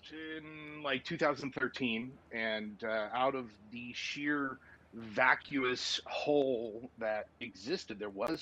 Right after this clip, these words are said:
no podcast at the time, and so I started one, uh, the Rev V R podcast,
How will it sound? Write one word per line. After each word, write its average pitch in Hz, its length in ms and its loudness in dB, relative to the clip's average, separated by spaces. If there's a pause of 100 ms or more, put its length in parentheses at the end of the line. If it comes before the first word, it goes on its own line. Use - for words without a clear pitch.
no 104 200 -2
podcast 92 760 -2
at 90 140 -4
the - 60 -20
time, 95 420 -6 (340)
and 117 160 -4
so 117 140 2
I 117 100 2
started 107 480 0
one, 98 220 -6 (360)
uh, 101 200 2
the 101 100 -2
Rev 107 260 4
V 107 140 0
R 104 140 4 (160)
podcast, - 560 0